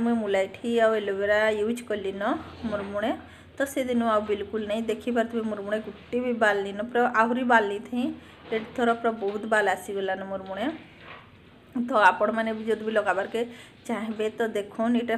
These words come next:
ପୁରା ନ୍ୟାଚୁରାଲ। ମୁଇଁ ଯଦି ବି ଲଗଉଛେ, ତ ଆପଣମାନେ ବି ଲଗେଇ ପାରିବେ, ଏନ୍ତା କିଛି ଏଇଟା ସାଇଡ୍ ଇଫେକ୍ଟ ନି ହୁଏ। ତ ସେଥିର୍ଲାଗି, ଆଉ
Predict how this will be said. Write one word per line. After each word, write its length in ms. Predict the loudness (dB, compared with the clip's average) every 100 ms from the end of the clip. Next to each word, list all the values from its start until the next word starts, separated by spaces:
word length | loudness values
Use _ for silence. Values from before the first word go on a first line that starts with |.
| 2
ପୁରା 120 | 2
ନ୍ୟାଚୁରାଲ। 600 | 4 0 -2 2 4 4 4
ମୁଇଁ 200 | 2 0 0
ଯଦି 140 | 0
ବି 80 | 2
ଲଗଉଛେ, 360 | 2 2 -2 -4
ତ 80 | 0
ଆପଣମାନେ 460 | 0 -2 -6 -2 -2
ବି 100 | -2
ଲଗେଇ 260 | -2 -2 -4
ପାରିବେ, 240 | -4 -4 -4
ଏନ୍ତା 160 | -4
କିଛି 260 | -6 -6 -4
ଏଇଟା 160 | -4 -4
ସାଇଡ୍ 260 | -2 -2 -4
ଇଫେକ୍ଟ 300 | -8 -10 -6 -4
ନି 80 | -2 0
ହୁଏ। 200 | 0 -2 -4 -20 -20 -20 -10 0
ତ 40 | 0 0
ସେଥିର୍ଲାଗି, 540 | -4 -6 -4 -2 -2 -4 -8 -18 -16 -8 -4
ଆଉ 280 | -2 -2